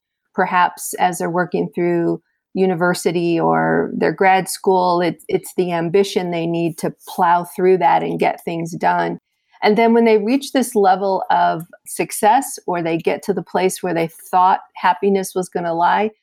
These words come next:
they'll oftentimes realize that they're, they aren't as happy as they thought they might be.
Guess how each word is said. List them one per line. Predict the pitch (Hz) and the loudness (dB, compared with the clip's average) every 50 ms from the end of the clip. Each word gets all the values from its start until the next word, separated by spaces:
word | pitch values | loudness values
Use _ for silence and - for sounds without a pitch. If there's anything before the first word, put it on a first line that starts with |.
| _ _ _ _ _ - | _ _ _ _ _ 0
they'll | 208 202 190 - | 0 2 2 2
oftentimes | - 220 233 - 269 254 - 240 220 196 196 190 - | 2 0 0 0 -2 -2 0 0 0 -2 -2 -4 0
realize | 190 202 208 214 196 180 175 175 175 - - - | 2 2 4 4 4 2 2 0 -4 -10 -10 -6
that | 190 180 180 - _ _ _ _ _ | -4 -4 -4 -4 _ _ _ _ _
they're, | - 190 190 185 170 | -2 0 0 0 0
they | 185 190 190 | 0 0 0
aren't | 190 185 185 196 | 0 0 0 -2
as | 180 - | -4 -4
happy | - - 180 185 - - 180 170 | -2 0 0 0 0 0 -2 -2
as | 170 165 - - | -2 -4 -4 -4
they | 175 170 | -6 -4
thought | - - 165 160 156 - | -2 0 -2 -2 -2 -4
they | 165 170 | -6 -6
might | - 170 170 175 165 - | -4 -2 -2 -2 -2 -2
be. | - - - - - | -4 -6 -4 -4 -6